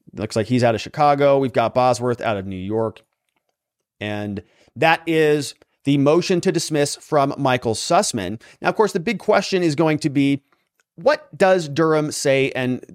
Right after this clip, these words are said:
do in response to this? He's going to file a response to challenge basically every single one of these points of law. One of the big issues, of course, that even the defense is acknowledging is that the framework that they're proposing upon which this rule should be analyzed is not even been formally, officially adopted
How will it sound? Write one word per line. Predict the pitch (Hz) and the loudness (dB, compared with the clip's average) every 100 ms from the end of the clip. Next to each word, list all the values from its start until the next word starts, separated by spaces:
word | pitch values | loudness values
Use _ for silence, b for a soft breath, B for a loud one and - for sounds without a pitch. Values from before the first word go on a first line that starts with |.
| - | -8
do | 123 156 143 | 0 2 4
in | 139 | 2
response | 139 135 240 294 - | 0 0 0 0 -2
to | |
this? | 78 85 117 | -4 -4 -4
He's | 117 | -4
going | 117 120 | -2 -4
to | 135 | -2
file | - 123 123 | 2 4 4
a | |
response | 127 - 120 117 117 | 2 -2 -2 -2 -4
to | |
challenge | - 127 113 113 - | -4 -2 -2 -2 -2
basically | 120 117 123 - | -2 -2 -2 -2
every | 143 156 | 0 0
single | - 147 | 0 0
one | 139 139 | 0 0
of | |
these | 131 131 | -2 -4
points | - 127 120 | -4 -8 -6
of | 104 | -4
law. | 147 180 151 - B B | 2 4 2 0 B B
One | 156 | -2
of | |
the | 135 | 2
big | 131 135 | 2 2
issues, | 180 170 131 | 2 2 0
of | 113 | 0
course, | 165 147 - | 2 2 2
that | 123 - | 0 0
even | 151 151 | -2 -2
the | 131 | 0
defense | 113 - 190 269 | -2 0 0 0
is | 196 | -2
acknowledging | 117 107 95 98 113 143 - _ _ | -2 0 -2 -2 -4 -4 -8 _ _
is | 156 | -2
that | 170 | -2
the | 147 | -2
framework | - 196 220 190 170 | 0 2 2 2 2
that | 156 | 0
they're | 160 | 0
proposing | 151 139 165 160 156 151 143 _ _ _ - | 0 0 0 0 2 0 -2 _ _ _ -4
upon | 131 - 185 180 | -4 0 2 4
which | 175 165 - | 2 0 -2
this | 139 123 | -4 -2
rule | 131 160 160 151 | 0 2 4 4
should | 147 - 160 147 | 2 -2 -2 -2
be | 131 131 - | -2 -2 -2
analyzed | 156 170 131 92 82 98 - b b b | -2 0 0 0 -2 -6 -8 b b b
is | 143 127 | 0 2
not | 151 | 2
even | 165 156 147 | 2 2 2
been | 147 143 139 | 2 2 -2
formally, | - 156 143 139 | 0 2 2 2
officially | - 139 131 127 | 0 -2 0 0
adopted | 123 123 117 120 113 | 2 2 0 0 -2